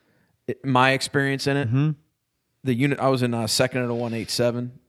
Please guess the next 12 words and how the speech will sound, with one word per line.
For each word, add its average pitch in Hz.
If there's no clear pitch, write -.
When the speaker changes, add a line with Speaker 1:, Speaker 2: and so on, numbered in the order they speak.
Speaker 1:
Roxxons 127
there, 131
and 107
in 160
the 147
field 156
doing 139
our 127
job, 135
they 127
were 120
a, 117